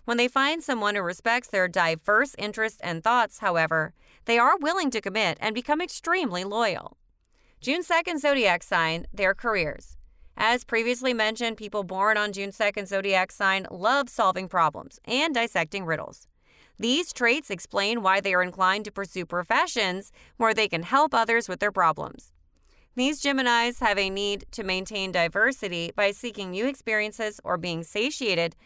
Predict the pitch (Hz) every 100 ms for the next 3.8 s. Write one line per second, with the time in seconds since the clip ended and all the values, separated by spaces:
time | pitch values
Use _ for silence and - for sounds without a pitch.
0 | - - 226 208 202 226 254 247 254 233
1 | 196 170 165 160 - 202 - 202 180 165
2 | - - - _ _ _ 214 247 262 226
3 | 226 - 214 185 - 214 208 214